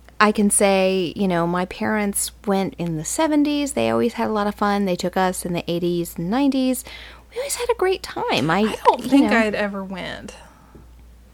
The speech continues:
Speaker 1: Well, I mean, you were probably five when they
Speaker 2: Yeah.
Speaker 1: closed it the first time, so, yeah. Um, I, I liked it. I thought it was really kinda cool and fun. I actually liked it better than Santa's Land,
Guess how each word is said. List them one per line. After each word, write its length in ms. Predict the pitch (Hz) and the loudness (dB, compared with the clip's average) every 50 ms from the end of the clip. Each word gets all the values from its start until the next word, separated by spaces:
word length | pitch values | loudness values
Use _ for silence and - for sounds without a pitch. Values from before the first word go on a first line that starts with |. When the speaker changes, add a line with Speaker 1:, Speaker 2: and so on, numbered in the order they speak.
| - - - - 247 226 - - - | -20 -20 -6 -4 -4 -4 -4 -4 0
Speaker 1:
Well, 340 | 254 285 285 277 269 269 262 | 2 4 4 6 6 6 4
I 80 | - 269 | 4 4
mean, 200 | 262 254 254 247 | 6 6 6 6
you 80 | 247 | 4
were 60 | 254 | 4
probably 300 | 254 - - 269 240 220 | 2 0 -4 0 0 0
five 420 | 196 - - 196 170 165 156 156 - | 0 -2 -4 0 0 2 0 0 -2
when 120 | 165 170 | -4 -4
they 120 | 165 160 - | -2 0 0
Speaker 2:
Yeah. 160 | 240 220 - | 0 -2 -4
Speaker 1:
closed 380 | - - - 208 175 175 185 - | -6 -4 -2 0 0 0 -2 -4
it 120 | - - | -4 -4
the 80 | - - | -6 -8
first 280 | - - - 208 - | -6 -8 -8 -8 -6
time, 260 | - - 143 156 - 196 | -6 -6 -6 -6 -6 -6
so, 300 | - - - 90 - - - - - - - - - - - - - - | -6 -6 -6 -6 -8 -8 -10 -16 -16 -16 -16 -16 -16 -16 -18 -20 -8 0
yeah. 380 | - 254 240 233 226 226 240 226 - - - - - | 2 4 4 4 4 2 2 0 -4 -14 -20 -8 -4
Um, 340 | - 240 240 233 226 226 220 - - - - | -2 0 2 2 2 0 0 -4 -16 -8 -2
I, 80 | - - - - - | -2 -2 -2 2 2
I 200 | 554 605 523 494 453 | 4 6 8 6 6
liked 160 | 403 - - | 4 4 2
it. 80 | 427 392 | 2 4
I 100 | 381 359 | 4 2
thought 160 | 359 - 320 | 4 2 2
it 60 | - - | 2 2
was 140 | 285 269 | 0 0
really 200 | 285 285 285 277 | 0 0 0 0
kinda 280 | 269 - - 277 277 277 | -2 -4 -2 0 0 0
cool 460 | 269 - - 254 240 247 247 254 254 247 | 0 0 0 0 2 2 4 4 4 4
and 160 | 240 240 226 | 4 4 2
fun. 400 | - 240 226 220 214 220 220 220 - | 2 2 2 4 4 4 2 2 4
I 80 | 240 262 | 2 2
actually 240 | 277 - - 330 | 2 2 -2 2
liked 280 | 294 262 247 262 254 - | 4 4 4 4 4 2
it 140 | - - - | -2 0 4
better 320 | - 220 226 226 226 226 | 4 4 6 6 4 4
than 320 | 220 226 214 202 202 196 214 - - - - - - - - | 4 4 2 4 2 0 0 -4 -10 -14 -14 -16 -18 -18 -14
Santa's 560 | - - - - 262 214 214 202 180 175 - | -10 -6 2 4 4 6 6 4 4 2 0
Land, 420 | 170 147 147 139 139 156 196 220 | 0 0 0 0 0 -2 -2 -4